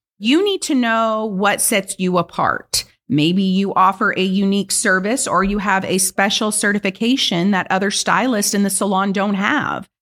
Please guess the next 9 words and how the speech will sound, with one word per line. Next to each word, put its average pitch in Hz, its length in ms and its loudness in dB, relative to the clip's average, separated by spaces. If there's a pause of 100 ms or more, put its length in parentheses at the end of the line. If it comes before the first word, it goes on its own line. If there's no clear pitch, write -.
(140)
If 233 160 2
so, 262 600 -2
it's 208 180 -2
important 233 640 0
that 196 160 -2
the 208 80 -2
team 220 420 0
knows 190 380 2
that. 62 360 -2